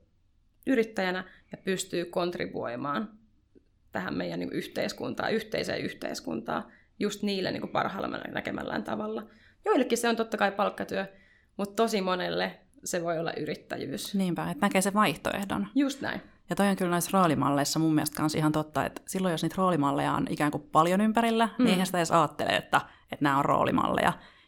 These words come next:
Speaker 2: Ja sit taas toisaalta, jos niitä ei oo, niin eihän sitä osaa edes välttämättä hahmottaa, että sulla ei oo sitä, kunnes sit sä näet sen jonkun yhden ja on silleen, että wow, että mitä kaikkea tää avaakaan,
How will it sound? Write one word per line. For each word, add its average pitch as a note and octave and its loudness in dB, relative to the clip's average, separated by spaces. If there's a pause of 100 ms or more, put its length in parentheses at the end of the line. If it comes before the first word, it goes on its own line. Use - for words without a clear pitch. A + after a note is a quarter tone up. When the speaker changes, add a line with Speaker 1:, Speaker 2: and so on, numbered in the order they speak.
Speaker 2:
Ja - 0
sit E3 -2
taas E3+ 2
toisaalta, E3+ 2
jos F3 0
niitä E3+ 2
ei E3 2
oo, G3 6
niin D3 4
eihän F#3 0
sitä - 0
osaa G#3+ 4
edes F#3 0
välttämättä F#3+ 0 (120)
hahmottaa, G3+ 2
että D3+ -4
sulla E3 2
ei F3+ 6
oo F3 4
sitä, D#3+ -2
kunnes F3 2
sit E3 -2
sä F#3 2
näet G3+ 6
sen D#3 2
jonkun E3+ 0
yhden D#3+ 6
ja A#2+ 2
on - 0
silleen, D#3+ 0
että - -4
wow, G#3 8 (280)
että - -2
mitä F3+ 2
kaikkea F#3 2
tää - 4
avaakaan, - 4